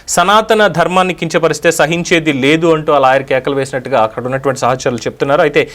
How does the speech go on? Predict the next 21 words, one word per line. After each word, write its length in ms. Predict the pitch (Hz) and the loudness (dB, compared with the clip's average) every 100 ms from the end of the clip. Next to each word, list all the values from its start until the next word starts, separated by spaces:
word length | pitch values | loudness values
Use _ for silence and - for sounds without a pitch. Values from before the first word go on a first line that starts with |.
| - - | -18 -8
ఇలాంటి 320 | 127 170 214 214 | -2 0 0 0
వాటికి 280 | 196 180 | 0 -2
నేను 180 | 180 175 | -4 -4
భయపడేది 720 | 131 147 170 175 165 160 156 | -2 0 0 0 0 0 0
లేదు 500 | 147 127 139 170 175 | -4 0 0 2 0
అని 100 | 165 | -2
చెప్పి 240 | 147 143 156 | -2 -4 -6
సుప్రీంకోర్టు 540 | 151 147 147 143 - | -8 -8 -4 -4 -4
ప్రధాన 280 | 135 123 139 | -6 -4 -2
న్యాయమూర్తి 540 | 135 127 127 123 139 | -2 -4 -6 -4 -6
బీఆర్ 360 | 123 120 127 123 107 | -4 0 0 -2 -4
గవాయ్ 280 | 120 135 113 - - - 123 | 0 0 0 -4 -20 -6 0
వ్యాఖ్యానించారు. 560 | 135 - 135 117 110 - - - - | 0 0 -6 -4 -6 -6 -10 -20 -4
So, 80 | 190 190 | 0 2
నిందితుడిని 440 | 196 214 214 190 | 2 2 0 2
ఢిల్లీ 280 | 175 185 196 | 0 2 0
డీసీపీ, 500 | 160 180 196 196 214 | 0 -2 -2 -2 -2
సుప్రీంకోర్టు 520 | 170 160 170 170 165 | -2 -4 0 0 0
భద్రతా 580 | 139 147 139 151 160 156 | -4 -4 -2 0 2 2
దళాలు 460 | 151 143 143 143 139 - - - | 2 2 2 0 -4 -14 -12 -4
ప్రస్తుతం 440 | 147 - 156 110 | -2 0 -2 -2